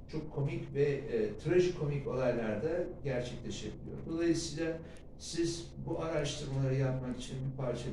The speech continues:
lisan bilmeniz, e, gerektiğinde böyle üniversite mezunu veya üniversite okuyan genç, dinamik, e, arkadaşlarımızı, bu işin eğitimini almış arkadaşlarımızı yola çıkarsanız,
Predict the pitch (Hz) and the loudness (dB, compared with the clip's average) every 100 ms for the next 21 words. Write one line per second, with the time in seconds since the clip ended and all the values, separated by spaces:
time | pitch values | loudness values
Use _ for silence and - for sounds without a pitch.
0 | 104 104 - 123 135 135 139 147 151 - | -4 -4 -4 -2 -2 0 0 -2 -6 -8
1 | - - - - - 110 113 113 104 - | -10 -12 -14 -14 -10 -4 -2 0 0 -2
2 | - - - - - 156 151 135 - 135 | -4 -8 -6 -8 -2 2 2 0 -2 -4
3 | 127 131 127 127 - - 135 127 135 139 | -2 0 0 -2 -6 -4 -2 0 -2 0
4 | 139 131 131 - 120 113 113 - 107 110 | 0 0 -2 -2 -4 -4 -4 -4 -4 -2
5 | 117 117 123 120 123 123 - - 123 - | -2 -2 -4 -4 -4 -4 -4 -6 -6 -6
6 | 117 117 117 127 127 131 - - 123 120 | -6 -6 -4 -4 -2 -2 -4 -4 -4 -2
7 | 127 - - - - - 110 104 101 101 | -4 -6 -10 -14 -14 -8 -4 -2 -2 -2
8 | 117 120 - 120 110 - 107 107 104 113 | -2 -2 -4 -2 -2 -4 -4 -4 -4 -4
9 | 127 123 123 120 120 120 117 120 113 110 | -4 -4 -4 -4 -2 -2 -2 -4 -4 -2
10 | 107 107 110 107 - 110 107 113 110 101 | -4 -4 -6 -4 -4 -4 -4 -4 -4 -6
11 | 104 110 127 120 - - 147 135 113 131 | -4 -2 -2 -2 -4 -4 -2 -2 -4 -4
12 | - - | -6 -8